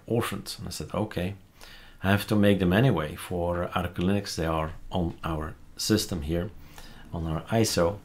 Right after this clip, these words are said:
So I have to make a package build anyway." So it's just a copy paste for me. And, um, then it's maintained for the complete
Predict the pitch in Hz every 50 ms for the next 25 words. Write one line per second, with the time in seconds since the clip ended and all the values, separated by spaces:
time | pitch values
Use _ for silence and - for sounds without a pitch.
0 | - - - - - - - 104 98 98 98 98 95 - - - - - - -
1 | - - - 107 - - 123 113 104 101 98 - 95 - 104 98 95 104 90 -
2 | - 98 90 85 - - - - - - - - 92 107 123 120 90 76 73 78
3 | - - - - - - - - - - - 92 92 92 90 90 98 - - -
4 | - 95 - - - - - 90 - - - - - 95 95 87 - - - 87
5 | 85 82 85 85 85 - - - - - - - - - - - - - - -
6 | - - - - - - - 92 92 87 87 - 98 90 87 85 87 87 85 85
7 | 82 - - - - - - 90 82 90 98 95 90 90 92 90 - 92 85 87
8 | - - - 90 92 90 87 87 - 95 87 85 85 - - 90 85 82 80 -
9 | - - 87 85 - 90 85 82 80 - - -